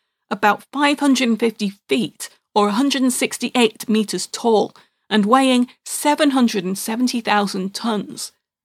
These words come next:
twice the weight of the Empire State Building. Even without knowing that,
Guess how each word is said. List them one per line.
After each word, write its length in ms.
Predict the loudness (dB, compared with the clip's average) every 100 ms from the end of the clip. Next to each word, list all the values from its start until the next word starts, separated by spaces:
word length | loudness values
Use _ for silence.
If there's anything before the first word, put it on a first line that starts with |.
| _
twice 480 | -4 0 2 0 -4
the 120 | -4
weight 420 | -2 -2 -4 -10 -14
of 120 | -4
the 140 | 0
Empire 400 | 0 0 -2 -4
State 440 | -4 -4 -2 -2 0
Building. 500 | 2 2 0 -8 -14 _ _ _ _ _ _ _ _ _ _ _ _ _ _ _ _ _
Even 280 | -4 -2 -2
without 360 | 0 2 2 2
knowing 460 | 0 0 0 -2
that, 340 | -8 -10 -12